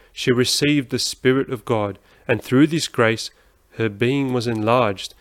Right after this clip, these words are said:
and she embraced the whole of Adam, the whole race of mankind. Through her prayer in the temple, she interceded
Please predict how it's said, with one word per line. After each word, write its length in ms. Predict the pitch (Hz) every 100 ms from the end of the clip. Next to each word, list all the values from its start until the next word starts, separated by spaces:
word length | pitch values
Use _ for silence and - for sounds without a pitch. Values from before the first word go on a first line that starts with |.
| _ -
and 140 | 117
she 220 | - 139
embraced 580 | 139 117 135 147 127 -
the 160 | 104 107
whole 300 | 143 160 156
of 100 | -
Adam, 460 | 131 147 120 101 - _ _ _ _
the 100 | 110 104
whole 260 | 156 165 127
race 400 | 117 135 120 127
of 120 | 110
mankind. 720 | 123 123 120 120 110 98 92 _ _ _ _ _ _ _ _ _ _
Through 300 | - - 135
her 120 | 151 151
prayer 480 | - 123 120 131
in 160 | 135 147
the 100 | 160
temple, 540 | - 120 107 110 104 _ _ -
she 180 | - 107
interceded 800 | 110 123 123 - 120 104 98